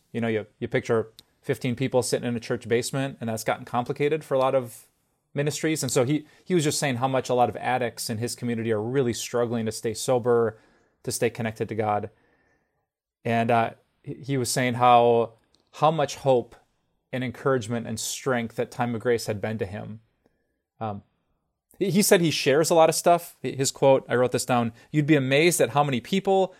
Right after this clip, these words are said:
how many homeless people, how many unbelieving people I send to Time of Grace for hope."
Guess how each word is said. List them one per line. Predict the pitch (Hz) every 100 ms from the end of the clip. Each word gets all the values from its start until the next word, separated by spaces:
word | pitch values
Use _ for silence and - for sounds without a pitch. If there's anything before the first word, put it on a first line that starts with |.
| _
how | 131
many | 123
homeless | 110 190 185 -
people, | 185 170 165
how | 139
many | 131
unbelieving | 143 156 147 147 180 180
people | 180 170 156
I | 123
send | 120 - 156 156 147 - _ -
to | - 202
Time | 196 156 147
of | 117
Grace | 139 127 123 - -
for | 123
hope." | - 131 110